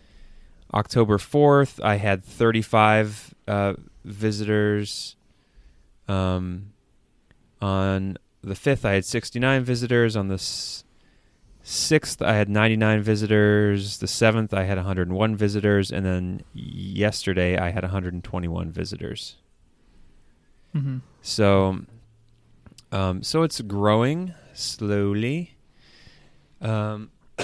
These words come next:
Speaker 1: <coughs> I mean, it's not nearly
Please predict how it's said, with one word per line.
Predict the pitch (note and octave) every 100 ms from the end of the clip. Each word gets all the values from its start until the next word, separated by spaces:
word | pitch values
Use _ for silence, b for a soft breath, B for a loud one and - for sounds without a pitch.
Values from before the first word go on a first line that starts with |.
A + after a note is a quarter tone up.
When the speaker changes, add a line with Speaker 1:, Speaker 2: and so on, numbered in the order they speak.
| -
Speaker 1:
<coughs> | F#3 - D#3 D3+
I | B2
mean, | A#2 G#2+ G2+ _ _ _ _ _ - -
it's | A#2 -
not | A#2+ C3
nearly | A2 G2+ G#2 A#2 B2+ A2+ G#2+ G2+